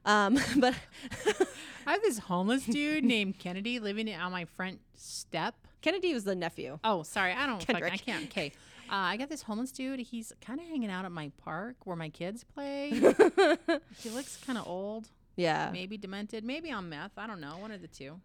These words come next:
Speaker 1: So another thing that I got from, um, some of my resources, like, if there, if you have somebody who's being threatened to be evicted, um, some things to do.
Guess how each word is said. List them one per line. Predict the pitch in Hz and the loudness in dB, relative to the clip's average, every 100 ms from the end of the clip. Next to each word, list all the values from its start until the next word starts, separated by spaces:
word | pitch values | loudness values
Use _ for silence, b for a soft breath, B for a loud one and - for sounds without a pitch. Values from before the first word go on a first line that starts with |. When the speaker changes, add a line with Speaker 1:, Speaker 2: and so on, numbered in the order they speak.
| - | -6
Speaker 1:
So | - 240 233 | 6 8 8
another | 240 247 302 339 | 6 4 4 4
thing | 339 285 269 | 2 2 4
that | 247 | 4
I | 226 | 4
got | 214 202 | 2 0
from, | 220 208 202 - | 0 0 -2 -4
um, | 185 185 | -4 -4
some | 202 | -4
of | 190 | -2
my | 175 | -2
resources, | 175 175 175 185 175 | -2 -2 -4 -6 -6
like, | 175 160 - | -6 -6 0
if | 320 330 | 0 2
there, | 285 254 - | 4 4 4
if | 226 | -2
you | 214 | 0
have | 202 196 185 - | 0 2 2 -2
somebody | 175 170 | -6 -4
who's | 180 | -6
being | 175 175 | -6 -8
threatened | - 175 165 175 | -6 -6 -4 -4
to | 175 | -6
be | 165 | -4
evicted, | 151 - 160 240 247 b b b b b | -4 -6 0 2 2 b b b b b
um, | 202 196 180 175 - _ - | 4 6 4 0 -10 _ -16
some | - 196 | -4 -2
things | 180 175 | 0 -2
to | - | -4
do. | 170 156 | -4 -2